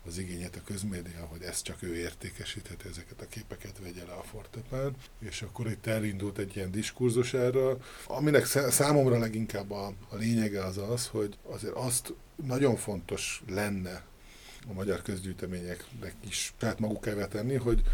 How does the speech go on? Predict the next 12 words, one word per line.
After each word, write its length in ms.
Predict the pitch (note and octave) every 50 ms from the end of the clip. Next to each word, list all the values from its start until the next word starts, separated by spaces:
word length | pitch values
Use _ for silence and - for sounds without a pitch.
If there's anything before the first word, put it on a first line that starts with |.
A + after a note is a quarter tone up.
| - - - -
ugye 120 | G2 F#2
a 40 | -
szerzőjogi 560 | - C3 C3+ C3 A#2 A2 G2 F#2 F#2 F#2+ F#2
törvény 540 | - G2+ G#2 A2+ A2 B2+ C3+ C3+ C3 C3 - - - - - -
az 80 | G2 -
teljesen 280 | - A2 - - G2
egyértelműen 480 | F#2+ G2+ G2+ G2 - - G2 F2+ F2+ E2
kimondja, 360 | - G#2+ G#2 G#2+ A2 G#2+ G2+
hogy 160 | F#2+ F#2+ F#2 - - - - -
hetven 460 | - - A2+ A#2 A2+ - G#2 F#2 F2+ F#2
évig 480 | F2+ G2 F#2+ F#2 G#2 A#2+ B2+ B2+ -
a 380 | - - G#2+ F#2+ F2+ F2 F2+